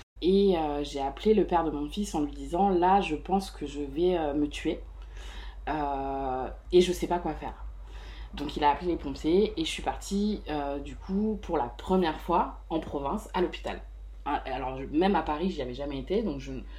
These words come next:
je ne connaissais pas les services psychiatriques, je ne savais pas ce que c'était, et je fais, euh, du coup, bah, connaissance avec, euh, le service psychiatrique de l'hôpital de Chartres. Et là, euh, c'est un moment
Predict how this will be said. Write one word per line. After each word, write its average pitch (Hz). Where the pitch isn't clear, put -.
je -
ne 147
connaissais 202
pas 196
les 160
services 156
psychiatriques, 180
je 151
ne 139
savais 175
pas 156
ce -
que 156
c'était, 156
et 185
je 160
fais, 190
euh, 147
du 135
coup, 175
bah, 151
connaissance 156
avec, 147
euh, 139
le 139
service 151
psychiatrique 165
de 139
l'hôpital 147
de 135
Chartres. 160
Et 147
là, 175
euh, 139
c'est -
un 131
moment 151